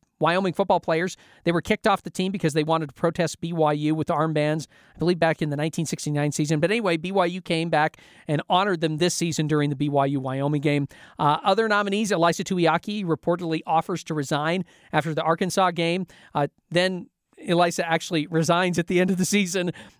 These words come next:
And then Jay Hill being hired as defensive coordinator. So plenty of nominees here. We're opening the envelope now.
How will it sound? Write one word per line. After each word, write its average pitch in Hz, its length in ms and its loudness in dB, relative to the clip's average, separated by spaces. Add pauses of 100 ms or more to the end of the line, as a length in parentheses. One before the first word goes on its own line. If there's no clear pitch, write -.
(120)
And 175 180 2
then 175 260 0
Jay 202 220 0
Hill 175 300 2
being 165 240 -4
hired 143 420 -2 (300)
as 151 240 2
defensive 151 420 -2
coordinator. 143 460 0
So 151 260 2 (260)
plenty 277 300 0
of 262 80 -2
nominees 240 460 0
here. 233 320 4
We're 170 200 -4
opening 214 360 2
the 202 100 -4
envelope 214 400 2
now. 190 400 2